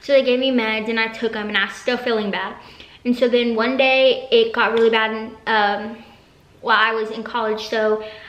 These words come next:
I was taking my ambulance to the E R where they said it was just a really bad bacterial infection, a U T I.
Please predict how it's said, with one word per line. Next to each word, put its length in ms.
I 200
was 240
taking 280
my 180
ambulance 600
to 120
the 200
E 120
R 260
where 140
they 220
said 240
it 100
was 160
just 160
a 60
really 300
bad 320
bacterial 640
infection, 520
a 60
U 220
T 160
I. 240